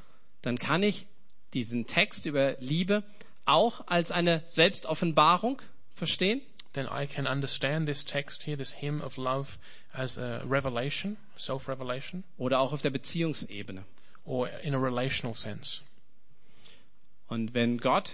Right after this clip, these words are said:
Speaker 1: Liebe ist, dann kann ich doch überall da, wo Liebe steht, Gott oder spezifischer Jesus einsetzen.
Speaker 2: And if God is love, as he says, then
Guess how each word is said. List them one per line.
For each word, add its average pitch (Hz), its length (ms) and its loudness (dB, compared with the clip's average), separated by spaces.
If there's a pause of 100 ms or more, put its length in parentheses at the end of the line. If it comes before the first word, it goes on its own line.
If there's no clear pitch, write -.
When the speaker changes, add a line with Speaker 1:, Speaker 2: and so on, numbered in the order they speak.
(140)
Speaker 1:
Liebe 160 320 2
ist, 127 240 0
dann 139 80 0
kann 131 180 0
ich 123 120 -2
doch 120 140 -4
überall 143 360 2
da, 131 280 2
wo 123 100 -2
Liebe 147 320 -2
steht, 151 400 0 (400)
Gott 160 380 4 (260)
oder 131 480 2
spezifischer 151 920 -2 (680)
Jesus 123 380 0
einsetzen. 101 600 -6 (100)
Speaker 2:
And 143 120 -4
if 147 140 -4
God 143 220 4
is 180 220 2
love, 120 400 0
as 123 140 -4
he 131 100 -4
says, 135 460 2
then 127 220 -4